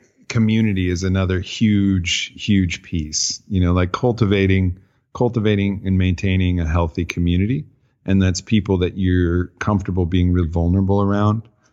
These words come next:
and people who you can share everything and people who see you. Like, I don't think we're able or capable of doing this thing alone. It's too hard. Life is just too hard to do it all by yourself.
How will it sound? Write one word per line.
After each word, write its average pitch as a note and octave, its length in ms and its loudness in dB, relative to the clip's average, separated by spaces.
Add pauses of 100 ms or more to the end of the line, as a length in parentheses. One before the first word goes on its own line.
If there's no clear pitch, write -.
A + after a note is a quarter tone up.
(160)
and E2+ 300 0
people F#2 360 0
who F2 80 0
you F2+ 160 2
can F2+ 200 -2
share F2 420 0
everything F#2 540 0
and F2 100 0
people F2+ 240 -2
who F2 140 0
see F2 220 0
you. A#2+ 300 0 (800)
Like, F#2+ 220 -2
I G#2+ 180 -2
don't A#2 380 0
think G#2+ 320 -2
we're G2 460 0
able F#2 500 0
or F2 200 0
capable F2+ 560 -2
of E2 100 -2
doing F2+ 280 2
this E2 160 -2
thing E2+ 200 0
alone. D#2 480 -2 (420)
It's G2 180 -2
too C3 180 2
hard. D2 380 -4 (520)
Life F#2 400 0
is E2 200 0
just D#2 320 -4
too D#2+ 160 -4
hard - 380 -14 (340)
to G2+ 80 2
do F2 160 2
it D#2+ 60 0
all D#2 120 0
by C#2+ 140 -4
yourself. C#2 540 -12